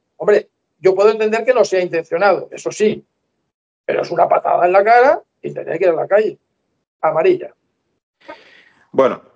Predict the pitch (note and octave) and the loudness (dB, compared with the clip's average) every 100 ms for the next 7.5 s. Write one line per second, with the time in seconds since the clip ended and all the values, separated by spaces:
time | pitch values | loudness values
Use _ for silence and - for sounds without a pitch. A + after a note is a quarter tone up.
0 | - B2+ C3 C3 B2+ B2+ B2+ B2 A#2 G2+ | 0 2 4 4 4 4 4 2 0 -2
1 | B2 A#2+ C#3+ A2+ F2+ - B2 C#3 C#3 C3 | -8 -2 -2 -2 -6 -10 -4 -2 -2 -2
2 | C3 C3+ C3+ C3 B2 A#2+ A#2+ A#2 A2 B2 | -2 -2 2 2 2 0 -4 -6 -6 -8
3 | G#2+ A2+ A#2 A#2+ A#2+ _ - A#2+ - E3 | -4 -2 -2 -2 -4 _ -20 -16 -10 -10
4 | _ E3+ - F3 - _ - - _ _ | _ -6 -4 -2 -2 _ -10 -10 _ _
5 | - F#3 _ D#3+ C#3+ - C#3+ B2+ C3+ - | -20 -20 _ -12 -10 -4 -4 -4 -10 -8
6 | C3 B2+ B2 C3+ C3+ A#2+ C3 B2 C#3 B2+ | -10 -10 -12 -6 -4 -4 -6 -4 -2 -2
7 | A#2+ A2+ B2 C3+ A#2+ | -4 -4 -6 -6 -8